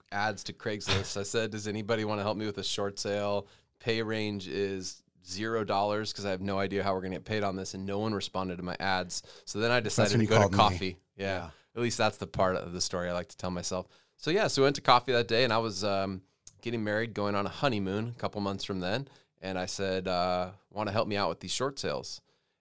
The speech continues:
Speaker 1: And, uh, we had a friend at the time that, uh,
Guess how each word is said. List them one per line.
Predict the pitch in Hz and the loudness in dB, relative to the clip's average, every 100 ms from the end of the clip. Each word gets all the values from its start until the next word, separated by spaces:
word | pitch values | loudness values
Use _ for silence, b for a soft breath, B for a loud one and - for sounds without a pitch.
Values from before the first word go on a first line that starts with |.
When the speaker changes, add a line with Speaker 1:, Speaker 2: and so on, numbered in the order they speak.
| - | -8
Speaker 1:
And, | 98 98 98 | -4 -4 0
uh, | 98 95 95 | 2 2 0
we | 139 | -2
had | 208 | -4
a | 180 | -2
friend | 117 101 | 0 0
at | 98 | -2
the | 101 | -2
time | 98 117 147 107 | 0 0 -2 -6
that, | 95 98 95 - | -2 -2 -2 -2
uh, | 101 98 95 95 | 0 2 2 -2